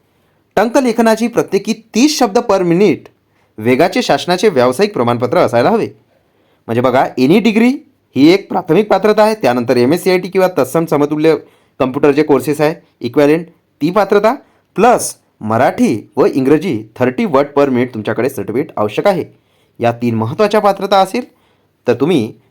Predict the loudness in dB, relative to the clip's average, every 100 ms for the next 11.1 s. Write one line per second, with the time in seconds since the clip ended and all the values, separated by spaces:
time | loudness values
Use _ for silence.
0 | -18 -4 0 2 2 0 0 -2 -4 -2
1 | -4 -4 -6 -6 -4 0 0 0 -12 -14
2 | -20 _ _ _ _ _ _ _ _ -10
3 | -8 -6 -4 -2 0 0 -2 -6 _ _
4 | _ -4 0 2 0 0 -4 -4 -2 -2
5 | -4 -4 -6 -8 _ _ _ -4 -2 -2
6 | -2 -6 -8 _ _ _ _ -4 0 2
7 | 4 4 2 0 -2 0 0 2 0 -2
8 | -8 -2 0 0 -2 -2 2 2 2 2
9 | 2 0 2 2 0 -4 -6 _ _ _
10 | _ 0 4 4 2 0 2 2 -2 0
11 | -2